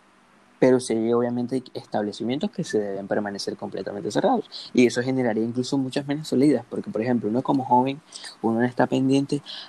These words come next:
"Ah, bueno, sí, ¿cuál es la compra que voy a hacer mañana?". Eso es pura mentira. Llega el fin de semana y uno, "Ah, bueno, ¿para qué fiesta voy a ir?". O, "Bueno, vamos para el centro",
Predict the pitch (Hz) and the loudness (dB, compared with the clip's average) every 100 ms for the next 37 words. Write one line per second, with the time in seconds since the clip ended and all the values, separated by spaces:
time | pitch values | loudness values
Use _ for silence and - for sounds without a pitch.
0 | - 110 107 107 113 110 104 107 117 123 | -6 -4 -4 -4 -4 -2 -2 -2 0 0
1 | 123 131 120 104 - 120 120 123 110 98 | 0 -2 -2 -2 0 2 4 2 0 -4
2 | - - 113 147 151 120 127 - - - | -10 -6 0 2 2 4 4 4 -6 -20
3 | _ - - 113 120 127 151 156 139 147 | _ -20 -4 4 4 4 2 2 2 0
4 | 156 135 131 110 117 117 104 104 - 110 | 0 -2 -4 -2 -2 -2 -4 -6 -8 -10
5 | - 127 139 139 131 - _ - - - | -2 0 2 2 0 -4 _ -20 -20 -4
6 | 110 113 104 110 120 120 - 123 117 | 0 2 0 0 0 2 2 2 0